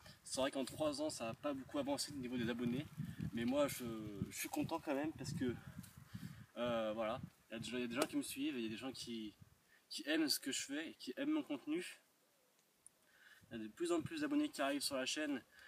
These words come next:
donc du coup, euh, ce qui, ce qui, ce qui donne envie de, de faire des vidéos. Donc beaucoup de projets, et qui dit beaucoup de projets dit beaucoup de matos. Donc j'ai pu, euh, récupérer un,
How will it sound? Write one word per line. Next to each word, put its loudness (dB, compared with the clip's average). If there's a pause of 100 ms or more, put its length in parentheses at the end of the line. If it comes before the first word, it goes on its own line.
(200)
donc 2
du -2
coup, 2
euh, -2
ce -6
qui, -2 (420)
ce -2
qui, 4
ce -2
qui -4
donne 4
envie 0
de, 0
de 0
faire -4
des 2
vidéos. 2 (1000)
Donc 2
beaucoup -2
de 0
projets, 0 (880)
et 0
qui -2
dit 2
beaucoup -2
de -6
projets 4
dit -2
beaucoup -2
de 6
matos. 2 (800)
Donc 2
j'ai 2
pu, 2
euh, 6
récupérer 2
un, 4